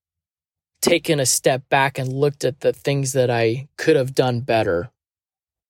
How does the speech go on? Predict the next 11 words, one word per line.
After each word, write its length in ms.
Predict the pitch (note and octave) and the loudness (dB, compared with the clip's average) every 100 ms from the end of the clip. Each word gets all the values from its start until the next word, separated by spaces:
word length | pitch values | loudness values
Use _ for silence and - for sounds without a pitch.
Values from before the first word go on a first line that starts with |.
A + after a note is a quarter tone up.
| _ _ _ _ _ _ | _ _ _ _ _ _
to 80 | D3+ | 0
be 160 | C#3+ | 2
more 220 | C#3+ C3+ B2 | 2 2 2
successful. 840 | - B2 - B2+ A#2+ - - - _ _ _ _ _ _ _ _ _ _ _ _ _ _ _ _ _ _ | -2 -4 -2 -2 -2 -6 -12 -14 _ _ _ _ _ _ _ _ _ _ _ _ _ _ _ _ _ _
Fortunately, 600 | - F#3 F3 F#3 E3+ E3 | -2 0 0 2 4 4
I 80 | D#3 | 2
did 300 | C#3 D#3+ A3+ | 2 0 2
take 220 | E3+ C#3 | 0 0
a 80 | B2 | -2
step 360 | - - B2 - | -4 -4 -6 -4
back. 480 | A2 G#2+ A#2+ - | -4 -4 -8 -18